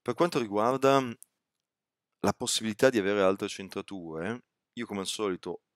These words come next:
vado a controllare le mie cose e vedo che ce n'è anche un'altra che potrebbe far finire il primo mensile, anzi il secondo mensile di questo nuovo semestrale, e qua,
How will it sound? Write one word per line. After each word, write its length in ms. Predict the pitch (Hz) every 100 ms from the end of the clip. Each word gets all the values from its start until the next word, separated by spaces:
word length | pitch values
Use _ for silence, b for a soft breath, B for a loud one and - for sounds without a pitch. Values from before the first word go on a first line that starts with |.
| -
vado 440 | 87 110 107 92
a 40 | 87
controllare 600 | 92 87 92 92 92 85
le 60 |
mie 120 | 104 165
cose 320 | 98 107 98
e 40 |
vedo 200 | 90 85
che 100 | 82
ce 140 | - 98
n'è 80 |
anche 300 | 92 92 90
un'altra 500 | - 90 67 - 104
che 140 | 113 -
potrebbe 420 | - 95 78 90
far 180 | - 85
finire 300 | - 98 80
il 100 | 76 _
primo 420 | - 110 120 95
mensile, 800 | 80 90 107 - 80 71 85 110 107
anzi 240 | 90 78
il 80 | 78
secondo 600 | - 98 - 123 95 85
mensile 680 | 80 80 - 92 87 90 117 B B B
di 120 | _ -
questo 560 | 107 95 - 78 67 _ _ _ _ _ _
nuovo 260 | 110 110
semestrale, 840 | 87 85 80 - 90 71 64 98 147 b b b b b b _ _
e 420 | - 85 87 85 _
qua, 520 | - 101 92 - -